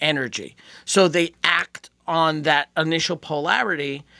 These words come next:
and then the next day they're kinda thinking, "Hmm, why didn't he text me?" And this might, I want you to know, this might work for men as well. Women who are masking their masculine energy in feminine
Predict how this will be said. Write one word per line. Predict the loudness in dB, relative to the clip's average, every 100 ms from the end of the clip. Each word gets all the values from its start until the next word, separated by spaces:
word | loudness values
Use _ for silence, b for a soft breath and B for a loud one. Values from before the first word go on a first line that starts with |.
| B B
and | 0 2
then | 2
the | 2
next | 4 2 2
day | 2 2
they're | 2 -2
kinda | 2 0 0
thinking, | -4 -6 -6 -8 b b b
"Hmm, | 0 2 2
why | 2 2
didn't | 0 -2
he | -4
text | -2 -2 -4 -10
me?" | -12 -18 -20 _ _ _ _ _ b b b b
And | 2
this | 2 0
might, | -2 0
I | 0
want | 0 -4
you | -2
to |
know, | -2
this | -2 -2
might | -4 -6 -4
work | -4 -4
for | -4 -4 -4 -6 -4
men | 0 2
as | 0 -2
well. | -2 0 0 -4 B B B
Women | 0 2 4 2
who | 2
are | 2 2
masking | 2 2 2 -2 -4 -4
their | -2 -2
masculine | 0 2 2 -2 -2 -2 -2 -2
energy | -4 -4 -6 -8 -8 -8 -4
in | -2 -2
feminine | -4 -2 0 2 0 0 0 -2